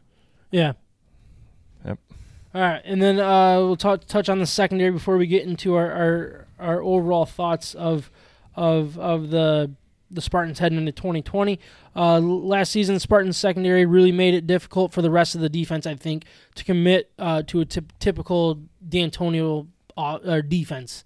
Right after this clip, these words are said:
Speaker 1: Um, the secondary w-, was poor, um, but here, here we are. i-, in, in the, I lost where I was at. Sorry, um, but the, but the depth in high-end talent doesn't seem to be there, is basically where I'm trying to get at.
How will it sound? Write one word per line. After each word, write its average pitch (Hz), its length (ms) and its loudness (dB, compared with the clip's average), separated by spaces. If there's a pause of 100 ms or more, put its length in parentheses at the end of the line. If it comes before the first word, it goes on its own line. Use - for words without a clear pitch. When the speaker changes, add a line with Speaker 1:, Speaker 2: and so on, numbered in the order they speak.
(360)
Speaker 1:
Um, 151 360 -4
the 156 100 -6
secondary 185 400 2
w-, 170 180 4
was 151 200 -2
poor, 208 380 0 (460)
um, 151 640 -8
but 170 380 -2
here, 170 580 -2
here 170 240 0
we 175 140 4
are. 175 220 4
i-, 165 40 -2
in, 165 640 -10
in 175 180 -18 (920)
the, 190 80 -20 (100)
I 147 140 -16
lost 160 260 -8
where 156 120 -10
I 147 60 -10
was 147 140 -10
at. 147 180 -10
Sorry, 147 300 -10 (480)
um, 147 540 -8
but 190 160 4
the, 196 100 -2
but 190 220 -4
the 185 80 4
depth 208 340 2
in 190 200 -2
high-end 175 580 -4
talent 165 340 -4
doesn't 165 240 -2
seem 160 240 -4
to 143 80 -6
be 139 180 -6
there, 131 200 -10
is 147 180 -8
basically 156 320 -4
where 151 100 -2
I'm 143 120 -6
trying 143 260 -8
to 139 80 -8
get 143 160 -6
at. 143 160 -8